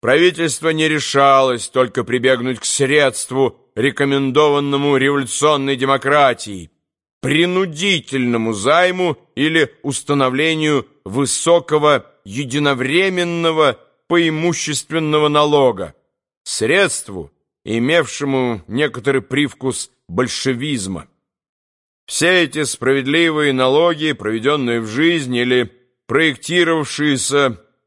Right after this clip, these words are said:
при всём их крайне высоком напряжении, не могли и в малой степени удовлетворить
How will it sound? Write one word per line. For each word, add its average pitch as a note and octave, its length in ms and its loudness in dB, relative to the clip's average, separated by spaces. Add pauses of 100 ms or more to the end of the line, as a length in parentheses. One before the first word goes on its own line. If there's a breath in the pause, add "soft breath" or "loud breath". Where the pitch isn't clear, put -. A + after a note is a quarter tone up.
(300)
при E3 260 0
всём F3+ 560 2
их C#3+ 320 -4
крайне C#3 540 0
высоком C3 580 -2
напряжении, B2 960 -2 (360)
не - 120 -6
могли C3 500 0
и B2+ 160 -4
в A2 140 -6
малой D3+ 500 0
степени B2 800 -2
удовлетворить A2+ 1080 -2